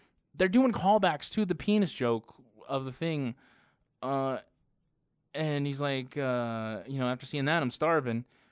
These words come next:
Everyone looks at him, and he's like, "Oh, uh," he's like, "It's n-, it's not because I'm, I'm a gay." The f-, next minute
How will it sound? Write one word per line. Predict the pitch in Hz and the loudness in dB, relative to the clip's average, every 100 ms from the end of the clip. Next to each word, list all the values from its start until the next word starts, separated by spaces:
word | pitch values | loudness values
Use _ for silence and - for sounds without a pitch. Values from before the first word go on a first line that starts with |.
| _ 147 | _ -2
Everyone | 175 175 147 | 2 4 4
looks | 170 - | 2 2
at | 135 | 0
him, | 117 117 | 0 0
and | 113 | 0
he's | 113 | -2
like, | 110 | -4
"Oh, | 123 147 113 | -2 0 0
uh," | 117 117 | -2 -2
he's | 123 | -4
like, | 117 | -4
"It's | 123 131 | -4 -6
n-, | 135 | -8
it's | 131 147 | -6 -4
not | 151 | -4
because | 135 143 120 | -2 -2 0
I'm, | 117 | -2
I'm | 107 113 | -4 -6
a | 104 | -4
gay." | 127 139 113 110 - _ _ _ _ _ _ _ _ - | -2 -2 -2 -6 -12 _ _ _ _ _ _ _ _ -16
The | 160 | -8
f-, | 165 | 0
next | 190 185 | 0 2
minute | 165 143 | 2 2